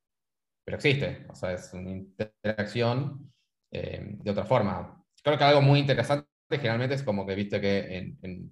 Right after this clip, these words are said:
no sé, cuando te reúnes con tus amigos, como que, no sé, tenés tres, cuatro personas, distintas charlas en simultáneo, y no sé, más si la gente se va moviendo, pero acá es como que en la sala de Zoom o de Skype o lo que sea, es como que es un solo lugar, y no sé si,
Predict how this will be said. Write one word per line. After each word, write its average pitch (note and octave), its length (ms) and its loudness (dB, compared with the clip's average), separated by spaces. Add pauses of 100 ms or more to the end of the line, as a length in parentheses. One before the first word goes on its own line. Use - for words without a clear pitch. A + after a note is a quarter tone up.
no G2+ 120 -8
sé, G2+ 80 -8
cuando F2+ 180 -6
te F#2 100 -8
reúnes G2+ 220 -2
con G#2 100 -4
tus G2+ 140 -4
amigos, G#2+ 240 2
como F#2+ 220 -6
que, F#2 260 -6 (480)
no F#2 100 -10
sé, F2 120 -4 (180)
tenés G2+ 240 -2
tres, A#2+ 300 4
cuatro A#2 200 4
personas, A#2 600 0
distintas G#2 400 -4
charlas G#2+ 320 0
en F#2 100 -10
simultáneo, G#2 960 0 (420)
y F2+ 160 -8
no F2+ 100 -6
sé, F2+ 200 -6
más G2+ 200 0
si A2 60 -4
la F#2+ 100 0
gente G2+ 220 -2
se G2+ 140 -2
va G2 40 0
moviendo, G2+ 880 0 (220)
pero G2 120 0
acá G#2+ 120 4
es G#2+ 60 0
como G2 220 0
que F#2+ 100 -2
en F#2 140 -6
la F#2 160 0
sala A2 480 2
de G2 100 4
Zoom A#2 300 2
o G2 120 2
de F#2 240 -4
Skype G#2+ 240 0
o G#2 40 0
lo G2 80 0
que F#2+ 60 -4
sea, B2+ 120 0
es - 40 -6
como G2+ 140 -2
que F#2 80 -4
es G2 100 -10
un G#2 120 -4
solo F#2+ 180 -4
lugar, G2+ 300 4
y - 280 -10
no - 80 -18
sé - 120 -14
si, - 200 -18